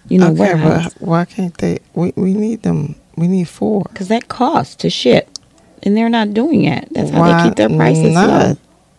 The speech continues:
Speaker 2: We wouldn't start their project if we would've known they wasn't going. They said we have to wait five months. What?
Speaker 1: Are the cabinets, are there any like cabinets, shelving cabinets available at any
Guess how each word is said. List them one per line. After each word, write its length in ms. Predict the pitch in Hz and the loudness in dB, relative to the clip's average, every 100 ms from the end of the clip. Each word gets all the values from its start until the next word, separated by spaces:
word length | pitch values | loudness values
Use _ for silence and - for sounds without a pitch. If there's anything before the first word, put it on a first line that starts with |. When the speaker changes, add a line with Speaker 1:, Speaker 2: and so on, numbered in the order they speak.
| _ _ _ _ _ - - _ _ _ - | _ _ _ _ _ -20 -20 _ _ _ -4
Speaker 2:
We 140 | 160 214 | 0 2
wouldn't 280 | 247 233 190 | 2 0 0
start 320 | - 180 170 | 2 4 4
their 140 | 180 | 2
project 560 | 156 240 254 - 190 - | 2 -2 -2 0 -2 0
if 180 | 165 - | -2 0
we 80 | 165 | 2
would've 200 | 170 156 | 2 2
known 260 | 160 156 | 2 2
they 100 | 156 | 2
wasn't 240 | 156 160 156 | 2 2 2
going. 120 | 156 - - | 0 -4 -4
They 220 | 262 262 | 0 2
said 160 | 233 | 4
we 100 | 226 | 4
have 120 | 262 - | 2 -2
to 60 | |
wait 200 | 233 196 | 2 2
five 280 | - 214 208 | 0 0 0
months. 420 | 262 254 - - - - - _ _ _ | 0 -4 -6 -12 -16 -20 -20 _ _ _
What? 640 | - - 466 659 - - - - - - _ - | -10 2 6 6 4 -12 -16 -20 -20 -20 _ 0
Speaker 1:
Are 120 | 202 | 2
the 140 | 190 | 2
cabinets, 560 | - 220 220 220 214 - | 2 2 2 2 0 0
are 140 | 185 180 | 2 2
there 160 | 202 | 4
any 260 | 214 202 180 | 4 4 4
like 640 | 170 160 175 196 226 - - _ _ _ _ _ _ _ _ _ | 4 4 4 2 0 -8 -16 _ _ _ _ _ _ _ _ _
cabinets, 920 | - 208 220 220 226 220 - - - - | -4 -2 0 2 0 -2 -6 -20 -20 -20
shelving 500 | - - 220 220 226 | -8 0 2 4 2
cabinets 540 | 226 220 220 226 226 - | 2 0 2 0 -2 -2
available 600 | 208 226 226 220 226 - - - _ - | 0 2 0 -2 -4 -6 -20 -20 _ -2
at 120 | 170 - | 0 4
any 280 | 208 196 | 4 4